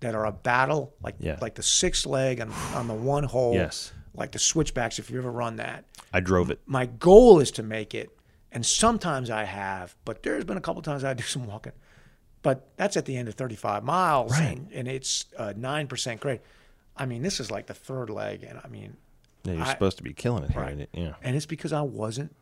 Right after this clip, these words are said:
Speaker 1: prepared for the unexpected. <sighs> So you never stop learning, right?
Speaker 2: Right.
Speaker 1: You have to be prepared in the B R R to get lost. You have to think it just might happen.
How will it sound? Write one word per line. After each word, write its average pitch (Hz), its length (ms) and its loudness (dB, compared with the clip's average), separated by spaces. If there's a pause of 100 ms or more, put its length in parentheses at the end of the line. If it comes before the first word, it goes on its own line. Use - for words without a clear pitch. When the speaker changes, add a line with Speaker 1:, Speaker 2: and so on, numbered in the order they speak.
(560)
Speaker 1:
prepared 104 500 -10
for - 120 -12
the 123 120 -6
unexpected. 135 640 -12 (380)
<sighs> - 40 -18 (1300)
So - 160 4
you 202 160 6
never 262 240 6
stop 202 500 4
learning, 175 420 2
right? 156 240 -2 (220)
Speaker 2:
Right. 85 220 -2 (320)
Speaker 1:
You 214 220 4
have 233 280 2
to 233 80 -2
be 196 140 -2
prepared 208 520 0
in 151 100 0
the 151 60 -2
B 165 160 0
R 160 140 4
R 185 100 4
to 170 60 -4
get 160 200 -6
lost. 240 440 -12 (440)
You 208 160 2
have 220 360 4
to 196 100 -2
think - 560 -2 (600)
it 202 180 -4
just 147 420 -2
might 151 220 -2
happen. 175 400 -10